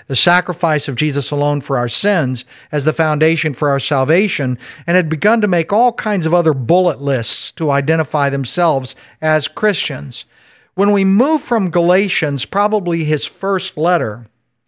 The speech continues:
to First Thessalonians, probably his second letter, we see a radical contrast in the churches.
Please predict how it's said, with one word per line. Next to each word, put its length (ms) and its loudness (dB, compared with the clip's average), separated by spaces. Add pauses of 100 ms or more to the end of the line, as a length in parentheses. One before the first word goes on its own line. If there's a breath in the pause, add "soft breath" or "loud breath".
(440)
to 100 -8
First 420 2
Thessalonians, 880 0 (260 loud breath)
probably 520 2
his 160 0
second 500 -2
letter, 460 -2 (440 soft breath)
we 120 0
see 420 0
a 140 0
radical 840 0
contrast 840 -2
in 120 0
the 80 0
churches. 840 -4